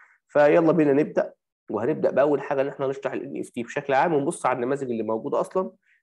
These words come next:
وإيه الفرق ما بين ال ان اف تي أو ال، ال non fungible token وال fungible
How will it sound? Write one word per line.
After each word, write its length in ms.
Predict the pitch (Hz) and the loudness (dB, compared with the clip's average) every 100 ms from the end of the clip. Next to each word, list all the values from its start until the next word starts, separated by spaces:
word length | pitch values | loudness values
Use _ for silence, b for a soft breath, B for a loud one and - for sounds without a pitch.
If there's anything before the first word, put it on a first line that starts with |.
| - | 2
وإيه 140 | 165 | 4
الفرق 340 | 190 190 185 170 | 4 2 2 2
ما 100 | 151 | 2
بين 260 | 160 165 | 2 2
ال 380 | 147 143 135 - | 0 -2 -4 -6
ان 180 | 156 147 | -6 -6
اف 120 | 147 | -8
تي 220 | - 170 | -4 -4
أو 260 | - 120 117 | 0 2 4
ال، 200 | 117 110 110 90 - - | 2 0 -2 -4 -8 -8
ال 320 | 76 127 147 | -4 -2 -2
non 20 | |
fungible 340 | 165 160 139 135 | -2 0 0 0
token 220 | 165 175 | -2 -2
وال 180 | 156 131 | -2 -4
fungible 380 | 127 117 98 | -6 -6 -8